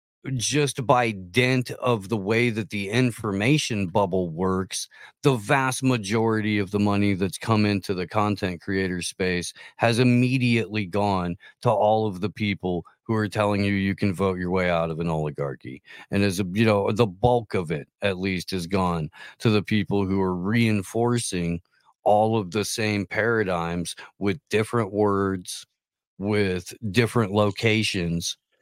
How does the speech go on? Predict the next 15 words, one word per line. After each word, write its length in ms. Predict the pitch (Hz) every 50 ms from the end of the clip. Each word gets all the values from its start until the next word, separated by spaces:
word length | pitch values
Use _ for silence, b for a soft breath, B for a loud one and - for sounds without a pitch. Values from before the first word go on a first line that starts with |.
| _ _ _ _
but 600 | - 101 90 92 113 107 101 98 95 92 90 80
with 280 | 95 104 107 107 104 90
overall 680 | - - 104 113 117 110 110 104 98 101 95 95 92 92
the 220 | 87 95 95 98
exact 480 | 95 92 85 82 90 95 90 90 87 -
same 280 | - - 98 92 87 85
messaging. 760 | 87 98 107 110 - - 87 80 73 80 80 76 76 80 B B B B B B B B _ -
And 280 | 113 113 110 110 104
the, 300 | 104 101 98 95 95 90 87
yeah, 240 | 117 120 120 113 104 -
all 320 | - - 120 135 139 135 120
too 540 | - - - 131 123 123 120 117 110 107 b b b b b b -
traditionally, 960 | - - 135 120 98 98 123 135 123 - 147 127 123 120 120 120 117 113 104
typically 880 | - - 123 123 104 - 127 113 95 104 107 113 110 107 104 101 92 - _ _ _ _ _ _ _ _
incomplete, 1120 | 131 135 131 127 123 - - - 127 120 113 - - - - 123 127 127 123 120 117 -